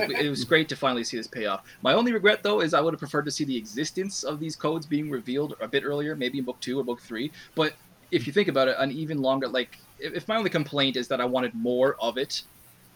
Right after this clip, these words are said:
it just goes to speak about how great it really is. You know?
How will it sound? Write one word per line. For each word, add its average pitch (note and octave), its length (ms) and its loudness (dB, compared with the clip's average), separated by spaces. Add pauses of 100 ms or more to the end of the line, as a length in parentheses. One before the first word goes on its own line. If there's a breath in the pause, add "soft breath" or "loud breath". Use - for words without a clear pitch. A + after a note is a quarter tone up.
(320)
it D3 80 -10
just D3 220 -2
goes C#3 160 2
to B2 100 -8
speak B2+ 240 -4
about A2+ 140 -4
how A#2 100 -2
great A2 240 -4
it G2 60 -6
really F#2+ 320 -8
is. C#2 220 -12 (100)
You A#2+ 200 0
know? - 240 2